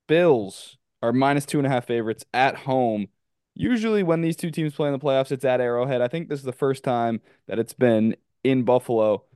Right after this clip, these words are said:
Zwick, we will start with your prediction. I know it's Buffalo. Why?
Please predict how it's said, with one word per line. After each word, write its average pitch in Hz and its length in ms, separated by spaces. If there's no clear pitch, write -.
Zwick, 143 300
we 143 100
will 139 120
start 135 260
with 127 140
your 123 120
prediction. 120 580
I 120 120
know 127 180
it's 127 100
Buffalo. 117 520
Why? 107 480